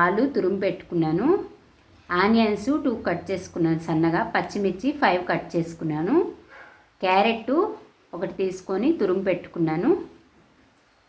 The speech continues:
టమాటాలు టూ కట్ చేసి పెట్టుకున్నాను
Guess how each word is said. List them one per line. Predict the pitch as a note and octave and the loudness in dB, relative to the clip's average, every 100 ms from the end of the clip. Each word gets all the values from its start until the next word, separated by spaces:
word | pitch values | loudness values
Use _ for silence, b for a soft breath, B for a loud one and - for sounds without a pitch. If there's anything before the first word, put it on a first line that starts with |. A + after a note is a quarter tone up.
| _ | _
టమాటాలు | F#3+ F#3+ G#3 A#3 G3 A#3+ F#4 - | -2 2 2 4 2 2 0 0
టూ | G#3+ G#3+ | -2 0
కట్ | F#3+ F#3 | 0 0
చేసి | G3 G3 - | -6 -6 -6
పెట్టుకున్నాను | F3 - F#3 D#3+ E3+ | -8 -6 0 0 0